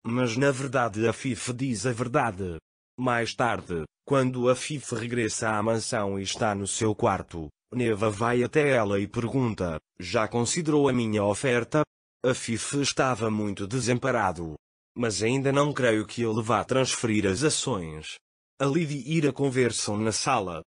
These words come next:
Ali diz para Ira, "Mas meu tio ainda não chegou. Você disse que ele viria logo, mas ele ainda não chegou."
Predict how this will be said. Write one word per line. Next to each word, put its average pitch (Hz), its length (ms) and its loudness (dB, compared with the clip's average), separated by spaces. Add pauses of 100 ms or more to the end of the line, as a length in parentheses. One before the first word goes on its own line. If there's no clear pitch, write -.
(300)
Ali 127 300 2
diz 110 300 -4
para 120 200 0
Ira, 92 400 0 (200)
"Mas 92 260 -2
meu 113 200 0
tio 139 420 2
ainda 107 320 0
não 113 200 2
chegou. 107 520 -2 (200)
Você 107 440 0
disse 120 400 -2
que 127 200 -2
ele 139 220 2
viria 120 400 2
logo, 110 420 2
mas 107 280 2
ele 139 200 2
ainda 123 360 2
não 117 200 2
chegou." 110 680 0